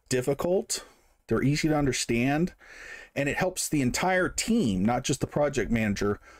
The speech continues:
understand each other better. Um, so let's take a quickie look, um, at the first thing is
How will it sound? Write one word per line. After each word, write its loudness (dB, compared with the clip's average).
understand 0
each 0
other 2
better. -2
Um, 2
so 2
let's 0
take -2
a 0
quickie -2
look, 0
um, 2
at -2
the -4
first 0
thing 2
is 0